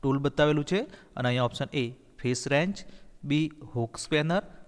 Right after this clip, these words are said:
સી ફેસ પિન રેન્ચ અને ડી પિન રેન્ચ. તો આનો સાચો જવાબ છે ઓપ્શન નંબર બી હૂક સ્પેનર.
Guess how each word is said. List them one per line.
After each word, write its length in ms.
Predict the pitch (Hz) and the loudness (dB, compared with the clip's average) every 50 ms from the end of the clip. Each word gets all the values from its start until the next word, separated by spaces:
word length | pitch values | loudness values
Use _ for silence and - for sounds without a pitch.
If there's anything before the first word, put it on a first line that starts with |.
| - - | -16 -8
સી 300 | - - 156 160 160 160 | -2 0 2 2 2 0
ફેસ 380 | - - - - 135 - - | -2 -2 0 0 0 0 -2
પિન 220 | - 147 139 131 117 | -2 -2 -2 0 0
રેન્ચ 320 | 104 107 107 123 160 190 - - - - - | 2 2 2 2 2 0 -2 -6 -12 -10 -6
અને 200 | - 120 117 117 | -4 -2 0 0
ડી 240 | 120 127 202 - 123 - - - - | 2 2 0 0 -2 -4 -10 -8 -4
પિન 240 | - 120 120 135 139 - - - - - | -2 0 0 0 -4 -8 -14 -14 -4 2
રેન્ચ. 380 | 139 147 151 123 107 - - - - - - - | 4 6 6 4 2 -2 -8 -14 -16 -18 -12 -2
તો 80 | - 135 | 2 2
આનો 100 | 131 131 | 4 4
સાચો 260 | 123 139 135 - 147 | 4 4 4 4 4
જવાબ 200 | 143 147 147 139 | 6 6 6 6
છે 160 | - - 170 | 4 0 -2
ઓપ્શન 280 | - 147 151 - - 165 | 0 0 -2 -2 -2 -2
નંબર 180 | 139 110 107 | -2 -2 -2
બી 220 | 110 135 185 135 - - - - - - - - | 0 0 0 0 -2 -6 -12 -20 -20 -10 0 2
હૂક 380 | 131 143 160 - - - - - | 4 4 2 0 -8 -20 -20 -18
સ્પેનર. 500 | - - - 185 175 160 135 120 101 | -16 -6 0 2 2 2 2 0 -2